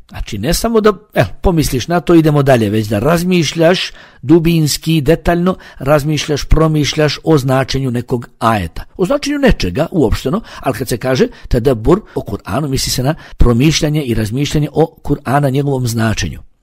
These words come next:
Dakle, Allah kaže zašto oni detaljno, duboko, dubinski ne razmisle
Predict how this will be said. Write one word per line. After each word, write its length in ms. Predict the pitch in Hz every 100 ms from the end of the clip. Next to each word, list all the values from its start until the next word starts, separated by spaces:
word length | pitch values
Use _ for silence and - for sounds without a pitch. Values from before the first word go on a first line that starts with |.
| - -
Dakle, 260 | 101 117
Allah 220 | 156 190
kaže 220 | - 214 185
zašto 300 | 220 - 240
oni 180 | 269
detaljno, 680 | 202 151 233 - 202 170 143
duboko, 640 | 113 143 131 190 - 180 156 - - -
dubinski 680 | 139 175 175 147 - 127
ne 120 | 117
razmisle 540 | 120 160 151 151 -